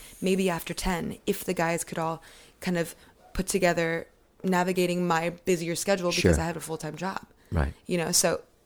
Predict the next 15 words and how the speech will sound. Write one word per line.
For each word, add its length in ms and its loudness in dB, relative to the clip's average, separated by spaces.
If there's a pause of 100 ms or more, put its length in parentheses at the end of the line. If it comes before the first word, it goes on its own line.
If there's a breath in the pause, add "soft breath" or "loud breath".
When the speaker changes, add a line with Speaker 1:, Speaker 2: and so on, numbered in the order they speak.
Speaker 1:
the 120 0
name 160 4
of 60 4
the 80 2
game 180 8
is, 140 -4
like, 100 0
if, 240 -8 (600)
what 180 2
if 160 0
your 100 2
music 340 -2
was 200 -2
your 140 -2 (160)
job 440 0